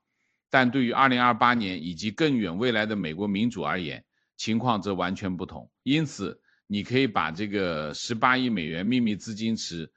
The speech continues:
看成川普向maga世界发出的承诺，只要他们在未来两年半继续支持他，就有利益可以分。更深层来说，我们实际上正在目睹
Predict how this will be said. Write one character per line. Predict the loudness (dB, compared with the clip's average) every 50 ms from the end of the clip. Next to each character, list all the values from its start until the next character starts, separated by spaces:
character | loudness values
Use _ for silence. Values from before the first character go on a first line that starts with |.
| _ _ _ _ _
看 | -2 0 2 2 2
成 | 0 -2 -2 -4 -4 -4 -8
川 | -4 -2 0 0 0 -2
普 | -4 -6 -8
向 | -4 -2 -2 -2 -2
maga | 0 2 2 2 2 2 0 -4 -4
世 | -6 -8 -10 -8
界 | -4 -4 -4 -4
发 | -2 -2 -2 -2 -2
出 | -4 -8 -8
的 | -8 -6 -8
承 | -8 -10 -12 -10 -6
诺， | -4 -2 -2 -4 -4 -8 _ _ _ _ _ _ _ _ _ _ _ _ _ _ _ _
只 | -12 -8 -6 -2 2
要 | 4 6 6 4
他 | 4 2 0 0
们 | 0 0 0
在 | 2 2 2 2
未 | 2 2 2 2 2
来 | 2 2 2
两 | 2 0 -2 -4 -4
年 | -6 -4 -4 -2
半 | 0 0 0 0 -2
继 | -4 -4 -4 -4 -4
续 | -2 -4 -6 -6
支 | -6 -6 -6 -6 -4
持 | -4 -6 -8
他， | -8 -6 -6 -6 -6 -8 -12 _ _ _ _ _ _ _ _ _ _ _ _
就 | 0 2 2 2
有 | 2 0 -2
利 | -2 -2 -2 -2 -2
益 | -4
可 | -4 -4 -4 -4
以 | -4
分。 | -2 -4 -4 -4 -4 -6 -8 -12 _ _ _
更 | 6 6 6 8 6
深 | 2 2 2 2 0
层 | -2 -2 0 0 2
来 | 2 2 0
说， | 0 0 0 2 2
我 | 2 0
们 | -2 -4 -4
实 | -4 -6 -6 -6
际 | -4 -4
上 | -2 0 0 0 0
正 | -2 0 -2 2
在 | 2 4 4 4
目 | 2 2 0 -2 -2
睹 | -2 -6 -8 -10 -12 -16